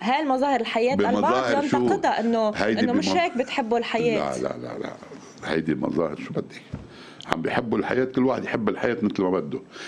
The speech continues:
Speaker 2: في ناس اخدين مثل ما السيد المسيح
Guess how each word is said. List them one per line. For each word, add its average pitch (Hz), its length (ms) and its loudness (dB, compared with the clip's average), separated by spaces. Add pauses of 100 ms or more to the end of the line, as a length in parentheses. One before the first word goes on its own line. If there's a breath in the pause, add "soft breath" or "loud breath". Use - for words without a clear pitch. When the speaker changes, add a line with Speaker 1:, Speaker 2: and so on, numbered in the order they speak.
(120 loud breath)
Speaker 2:
في 92 180 2
ناس 127 440 2 (760 loud breath)
اخدين 107 460 0
مثل 101 160 0
ما 95 80 2
السيد 98 420 0
المسيح 87 640 0